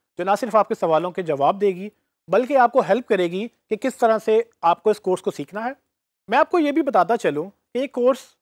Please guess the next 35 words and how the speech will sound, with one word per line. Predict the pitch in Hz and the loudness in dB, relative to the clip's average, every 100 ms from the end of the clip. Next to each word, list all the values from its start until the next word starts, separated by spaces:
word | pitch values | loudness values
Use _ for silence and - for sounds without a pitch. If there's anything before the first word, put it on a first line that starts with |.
| - | -8
मैं | 214 | -8
तकरीबन | - 208 214 233 | -8 -8 -6 -2
दस | 170 175 | -2 0
सालों | 208 196 | 0 0
से | 190 | -4
पढ़ा | 180 151 131 | -4 -4 -4
रहा | 147 | -6
हूँ | - _ _ _ _ _ - | -14 _ _ _ _ _ 0
और | 233 269 _ 196 | 2 0 _ -8
मुख्तलिफ | 208 349 254 | -4 -2 -2
यूनिवर्सिटियों | 226 196 - 233 | -2 -2 -2 -4
में | 214 202 | -2 0
पढ़ाने | 202 170 180 | 0 0 -2
के | 190 | -6
तजर्बे | 175 151 160 185 | -2 -2 -2 -4
के | 185 | -2
बाद | 147 139 - _ _ _ _ _ _ 185 | 0 0 -2 _ _ _ _ _ _ 0
मैं | |
आपको | 220 233 | 0 2
एक | 285 226 | 0 0
रेफरेंस | 190 254 214 | 0 0 -2
दे | 185 | -2
सकता | 180 - 160 | -2 -2 -2
हूँ | 151 185 _ _ _ _ - | -2 -6 _ _ _ _ 0
कि | 226 240 - 214 | 0 0 -2 0
एक | 269 - - | 0 0 -4
प्रोजेक्ट | 202 196 196 | -2 -2 -2
जो | |
हमने | 185 180 180 | -8 -6 -4
वर्ल्ड | 160 165 160 | 0 0 0
बैंक | 160 160 | -4 -4
के | 185 | -4
साथ | 156 147 | -2 -2
किया | - 131 | -4 -8
था, | 131 156 | -6 -10